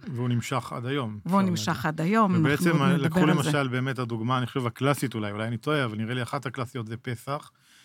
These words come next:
Speaker 1: שלקחו אגדה, את האגדה המסורתית, והלבישו עליה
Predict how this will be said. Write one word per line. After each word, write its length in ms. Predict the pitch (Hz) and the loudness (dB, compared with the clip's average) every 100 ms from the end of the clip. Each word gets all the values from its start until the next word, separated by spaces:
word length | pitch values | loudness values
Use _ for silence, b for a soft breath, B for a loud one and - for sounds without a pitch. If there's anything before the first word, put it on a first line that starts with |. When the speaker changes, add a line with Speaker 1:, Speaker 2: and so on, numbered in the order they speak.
| b b | b b
Speaker 1:
שלקחו 460 | - 113 - 147 139 | -8 -6 -2 2 2
אגדה, 400 | 120 123 127 131 | 2 0 2 0
את 100 | 113 | 0
האגדה 320 | 117 113 117 | -4 -4 -4
המסורתית, 600 | 131 123 - 110 120 120 107 | -2 -4 -6 -8 -6 -8 -4
והלבישו 520 | 110 104 143 160 196 | -4 -2 -4 -2 0
עליה 340 | 127 120 123 | 2 0 -2